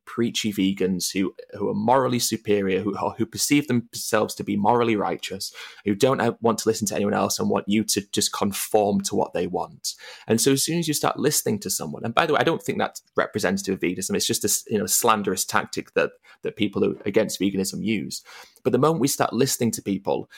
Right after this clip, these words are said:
and we start asking them questions and then actually fully giving them our attention in the conversation,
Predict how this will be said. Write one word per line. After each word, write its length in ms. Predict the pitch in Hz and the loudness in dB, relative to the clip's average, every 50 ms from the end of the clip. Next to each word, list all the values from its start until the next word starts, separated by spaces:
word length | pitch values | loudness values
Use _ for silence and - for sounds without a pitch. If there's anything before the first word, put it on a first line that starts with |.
| - - - | -20 -14 -4
and 100 | - 107 | 0 0
we 60 | 110 | 2
start 300 | - - - 110 - - - _ _ _ - | 2 2 2 2 0 0 -8 _ _ _ 0
asking 420 | 117 131 127 - - - 113 107 | 2 2 2 -2 -2 0 0 2
them 260 | 104 104 104 104 104 98 - | 2 2 0 0 -2 -4 -8
questions 800 | - - - 117 117 - - - - 110 104 98 98 98 - - | -6 0 2 2 2 2 -2 0 2 2 4 4 2 2 0 -2
and 140 | - 107 107 | -2 0 0
then 80 | 104 95 | 2 2
actually 460 | 107 135 - - - - 117 110 101 | 2 0 0 0 -2 0 0 0 -2
fully 340 | - - - 131 123 117 113 | -2 -2 2 2 4 4 4
giving 280 | 113 120 120 - 107 | 4 2 2 2 2
them 120 | 101 101 101 | 0 2 0
our 140 | 95 101 | -2 -2
attention 580 | 101 - - - - 120 120 117 - - 98 98 - | -4 -4 -6 -2 0 0 2 2 0 0 0 0 0
in 160 | 107 104 98 | 0 0 0
the 60 | 95 - | 0 -2
conversation, 840 | - - 104 98 - - - 123 127 127 123 - - 71 - - | -2 -4 -2 -2 -2 -2 0 2 2 0 0 -2 -4 -6 -6 -8